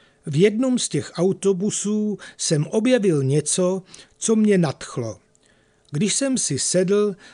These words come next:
na opěradle přede mnou byl citát. Rozhlédl jsem se a citátů dne bylo na zadní straně sedadel připevněno v chráněné fólii víc.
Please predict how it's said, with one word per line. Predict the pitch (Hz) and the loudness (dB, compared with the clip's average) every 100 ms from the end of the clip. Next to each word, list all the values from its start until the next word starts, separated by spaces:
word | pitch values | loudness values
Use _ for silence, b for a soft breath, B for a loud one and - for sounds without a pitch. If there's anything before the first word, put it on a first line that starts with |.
| B | B
na | 160 151 - | -4 -2 -4
opěradle | 196 233 233 226 180 147 | -4 0 0 0 -2 -4
přede | - - 180 196 | -4 0 2 2
mnou | 196 202 202 196 | 2 0 0 0
byl | 175 175 | 0 0
citát. | - - 147 127 117 98 _ - _ b b b b | 0 -2 -4 -6 -10 -12 _ -20 _ b b b b
Rozhlédl | 123 131 117 87 143 139 139 | -6 -4 -4 -2 -2 0 -2
jsem | 139 160 156 | -2 -2 -2
se | 147 165 180 196 b b b b | -2 -4 -4 -6 b b b b
a | - | -10
citátů | - 214 196 208 202 180 147 139 | -4 -2 -2 -2 -2 -4 -4 -4
dne | 123 143 214 196 - b b b | -2 -2 0 -2 -6 b b b
bylo | 165 254 240 | 0 2 2
na | 160 135 | 2 0
zadní | 185 233 196 190 135 | 0 -2 -2 -2 -2
straně | - - 165 190 190 | -4 -2 -2 0 0
sedadel | - 151 143 151 160 175 185 180 B B B _ | -2 -2 -2 0 0 0 -2 -6 B B B _
připevněno | - 196 196 254 226 247 226 175 | -4 -4 0 0 0 0 0 0
v | |
chráněné | - 160 180 202 226 233 180 135 | -2 -2 0 0 0 0 0 -2
fólii | - 185 202 202 196 180 | -2 0 2 2 2 0
víc. | 143 123 117 - - | 0 -4 -6 -8 -8